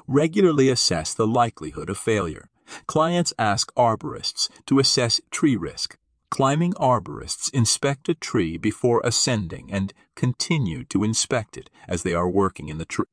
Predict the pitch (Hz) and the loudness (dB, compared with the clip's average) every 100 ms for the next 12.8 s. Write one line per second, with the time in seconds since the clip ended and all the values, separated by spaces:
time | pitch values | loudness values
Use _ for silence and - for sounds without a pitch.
0 | _ - 127 156 170 151 107 107 87 78 | _ -2 0 2 0 0 0 0 0 -6
1 | 73 - - 95 - 120 110 - - 98 | -8 -6 -2 0 0 0 -4 -4 -4 -2
2 | 76 - 92 - 113 101 98 - 113 101 | -2 -4 -4 2 2 2 2 0 0 -2
3 | 80 87 92 87 87 82 82 107 101 - | -4 -4 -4 -2 -2 -2 0 0 -2 -8
4 | - _ _ - - - 131 131 110 87 | -16 _ _ -16 -8 2 4 4 2 0
5 | 92 113 123 92 80 76 85 92 - 123 | 2 0 0 -2 -2 -4 -4 -2 -2 -2
6 | 113 95 110 110 90 73 87 85 92 - | -2 0 2 2 0 -6 -6 -4 -4 0
7 | 143 - 135 82 - 92 82 101 95 - | -2 -2 -8 -8 -2 0 2 0 0 -4
8 | - _ _ _ _ _ _ _ - 117 | -14 _ _ _ _ _ _ _ -6 0
9 | 143 175 190 - 139 131 - - 131 82 | 2 2 0 2 2 2 -2 0 2 2
10 | 69 - 85 - 131 139 139 120 113 95 | -2 -6 -4 2 4 4 4 2 0 -2
11 | 90 - - - 127 156 139 85 80 - | -4 -8 -4 -2 0 0 0 -2 -6 -2
12 | 98 - 131 - - - - - | 0 2 -2 -2 -8 -10 -18 -18